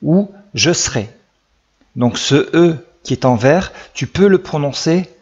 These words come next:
ou pas. « Je regarderai », cinq syllabes, ou « je regarderai », quatre syllabes. Donc en fait, euh, la première façon est plutôt utilisée dans le sud de la France,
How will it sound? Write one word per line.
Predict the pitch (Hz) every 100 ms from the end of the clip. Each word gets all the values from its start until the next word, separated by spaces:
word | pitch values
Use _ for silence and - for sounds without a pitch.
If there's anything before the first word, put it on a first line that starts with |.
| -
ou | -
pas. « | 143 110 98 _
Je | 123 135
regarderai », | 190 165 165 156 143 135 135 131 139 233 214
cinq | - 131 139 139
syllabes, | - 123 120 170 190 - _ _ _ _ _ _ _ _ -
ou « | 143 190 117 - -
je | 98 147
regarderai », | 160 156 147 131 107 98 - _ _ _ _ _ -
quatre | 175 170 -
syllabes. | - 131 104 98 -
Donc | 123 123 131 -
en | 135 131
fait, | - 160 190 - -
euh, | 139 123 123 120
la | 127 135
première | - 165 175 165
façon | - 151 - - 170 170
est | -
plutôt | 127 - 143 185 156
utilisée | - 135 127 147
dans | 127
le | 120
sud | - - - 165 127 120 123
de | 117
la | 117
France, | - 120 165 - - -